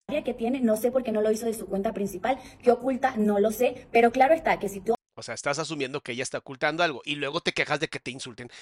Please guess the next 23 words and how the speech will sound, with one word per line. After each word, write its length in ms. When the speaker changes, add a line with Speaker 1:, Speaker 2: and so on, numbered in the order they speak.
Speaker 2:
Ay, 200
mi 100
amor, 400
por 240
Dios. 280
Si 100
tú 100
también 260
le 40
estás 200
tirando 260
un 60
montón 340
de 80
mierda 460
de 80
una 100
manera 240
bastante 460
indirecta 380
y 20
bastante 340
cobarde, 540